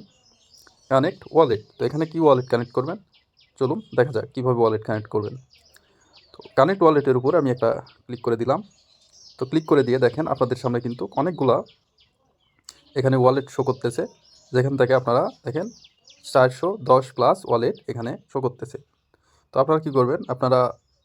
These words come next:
এই যে উপরে যে MetaMask ওয়ালেটটা আছে এখানে এই MetaMask ওয়ালেট আপনারা সবাই কানেক্ট করে নেবেন। তো কানেক্ট করার জন্য আপনারা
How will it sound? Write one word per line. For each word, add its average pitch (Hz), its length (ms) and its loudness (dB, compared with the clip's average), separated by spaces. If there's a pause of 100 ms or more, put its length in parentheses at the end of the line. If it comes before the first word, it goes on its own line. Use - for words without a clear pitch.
(200)
এই 123 140 -6
যে 123 120 -4
উপরে 131 220 -4
যে 123 120 0
MetaMask 139 360 -4
ওয়ালেটটা 117 340 0
আছে - 140 -10 (200)
এখানে 127 220 -4 (440)
এই 120 140 -2
MetaMask 180 340 0
ওয়ালেট 120 260 4
আপনারা 113 280 -2
সবাই 127 240 -2
কানেক্ট 156 240 0
করে 110 140 0
নেবেন। 110 160 -10 (960)
তো - 160 -10
কানেক্ট 165 200 2
করার 151 160 6
জন্য 123 140 0 (140)
আপনারা 131 220 0